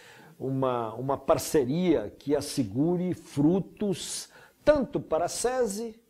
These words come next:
que, volto a dizer, é uma entidade preocupada essencialmente com a melhoria das condições de vida do nosso povo,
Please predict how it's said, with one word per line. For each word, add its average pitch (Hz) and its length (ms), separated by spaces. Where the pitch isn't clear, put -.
que, 110 120
volto 143 380
a 127 40
dizer, 117 320
é - 20
uma 120 120
entidade 107 640
preocupada 147 1160
essencialmente 123 1400
com 131 400
a 135 80
melhoria 135 460
das 131 180
condições 127 460
de 113 120
vida 127 300
do 117 140
nosso 120 280
povo, 165 680